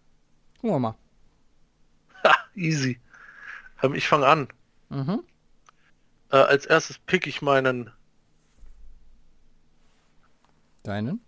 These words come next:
Speaker 2: Running Back.
Speaker 1: Okay.
Speaker 2: Als meinen Running Back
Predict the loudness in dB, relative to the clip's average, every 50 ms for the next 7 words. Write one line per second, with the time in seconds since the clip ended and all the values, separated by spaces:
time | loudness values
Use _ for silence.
0 | _ 2 4 4 6 6 4 2 2 0 0 0 -2 -8 -20 _ _ _ _ -10
1 | -8 -4 -4 -4 -4 -4 -8 _ _ _ _ _ _ _ _ _ _ _ _ _
2 | _ _ _ _ _ _ _ _ _ _ _ _ _ _ _ _ _ _ _ _
3 | _ _ _ _ _ _ _ _ _ _ _ _ _ _ -8 -2 -2 -2 0 4
4 | 4 4 4 4 0 -2 2 4 4 4 4 0 -8 -12